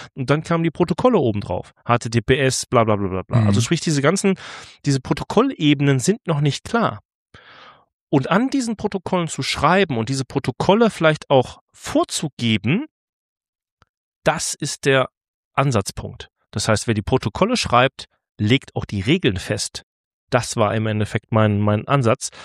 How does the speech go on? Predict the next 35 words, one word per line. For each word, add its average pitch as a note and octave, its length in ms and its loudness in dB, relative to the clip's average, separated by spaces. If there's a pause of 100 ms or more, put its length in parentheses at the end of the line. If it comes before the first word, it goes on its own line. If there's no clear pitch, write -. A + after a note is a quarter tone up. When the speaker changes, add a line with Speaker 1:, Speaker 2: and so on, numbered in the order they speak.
(320)
Speaker 1:
und C3+ 160 0
auch B2+ 160 4
so C3 100 -4
ein A2+ 60 -2
bisschen C3 480 0
Richtung A#2+ 340 -4
Regierung A2+ 400 0
geschaut, D3+ 400 2 (360)
zu - 120 -6
sagen, C3 360 4
hey, D3 260 4 (1040)
legt B2 520 0 (480)
doch - 300 0 (260)
diese A#2+ 200 -2
Protokolle G2+ 500 -2
fest, - 460 -10
weil G#2+ 140 -2
dann F3 280 0
könnt D#3 220 0
ihr D3+ 100 -4
auch G#2+ 60 -8
das A2+ 180 -4
Regelwerk D#3+ 400 2
dazu - 240 -10
machen. F2 300 -12 (280)
Nur A3 380 6
Regeln C3+ 280 2
festzulegen G#2+ 680 0
anhand B2+ 280 0
der B2+ 60 4
Protokolle, C3 460 0
die A2+ 100 -4
schon F#2 220 -6
da G#3 240 0
sind, G#2+ 180 -2